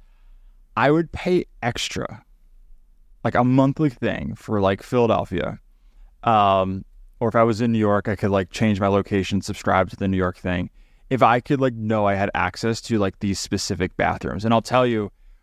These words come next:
when I go to a concert or a sports game or something like that, I actually have a card. It's like, it's no joke. Like, I, I have ulcerative colitis. And what that card does get me is, like, they're like, "All right, come behind the desk. You get your," like,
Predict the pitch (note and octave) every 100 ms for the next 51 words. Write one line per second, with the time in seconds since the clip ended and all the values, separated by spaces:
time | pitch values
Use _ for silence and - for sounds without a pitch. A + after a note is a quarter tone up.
0 | - B2+ C3 C3+ B2 A#2+ B2+ C#3+ - A2
1 | G2 - G2+ F#2 - - - - - A2
2 | G2+ F#2+ F2+ - A2+ A2 - - F2+ F#2
3 | - G2 G2 F#2+ - F2+ F2+ _ _ -
4 | _ B2 D3+ F3+ G3+ E3 B2+ - - C#3
5 | A2 C2+ E2+ G#2+ G#2 - - C#3 G#3 G#3
6 | C#3+ F#2 - F2 F#2+ G#2+ - - - A2+
7 | A#2 A#2 A2+ - A#2+ - - - A#2+ A#2+
8 | A#2 G#2+ C#3+ D#3+ F3 - D3+ C#3 G#2 A#2+
9 | A#2+ G2+ B2 - A2+ G#2 G#2 G#2+ G#2 A2
10 | G2 - F2+ F2 - - - _ _ _
11 | _ _ - A2+ G#2 G2+ E2+ - - G#2+
12 | G2+ F2+ F#2 B2 B2